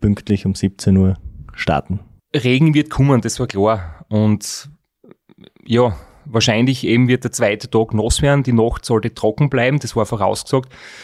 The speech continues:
Speaker 2: Was mir extrem taugt hat, war die Aussicht auf kalte Temperaturen. Das ist für mich das, das Optimalste, was es gibt. Also fünfzehn bis zwanzig Grad, da kann ich am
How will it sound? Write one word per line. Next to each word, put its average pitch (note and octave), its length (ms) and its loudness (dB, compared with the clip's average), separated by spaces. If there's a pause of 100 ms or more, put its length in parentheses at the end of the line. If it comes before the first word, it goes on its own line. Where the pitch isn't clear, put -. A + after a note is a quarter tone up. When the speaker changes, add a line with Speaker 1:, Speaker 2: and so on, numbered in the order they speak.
(400)
Speaker 2:
Was B2+ 200 0
mir C#3+ 200 6
extrem C3+ 600 0
taugt G#2 380 0
hat, C3 180 0
war A#2 340 2 (200)
die C3 100 4
Aussicht A#2+ 480 0
auf - 400 -2 (340)
kalte B2+ 360 0
Temperaturen. B2 720 0 (180)
Das - 160 -6
ist B2+ 180 -2
für C3 120 2
mich C3 260 2
das, B2 280 -2
das - 260 -8
Optimalste, B2+ 920 0
was C3 160 0
es - 140 -8
gibt. - 340 -2
Also B2 460 0 (340)
fünfzehn D#3 440 0
bis C3+ 140 -2
zwanzig B2+ 420 -4
Grad, B2 260 -4
da C3+ 60 -6
kann C3 160 0
ich B2+ 80 4
am A#2+ 120 0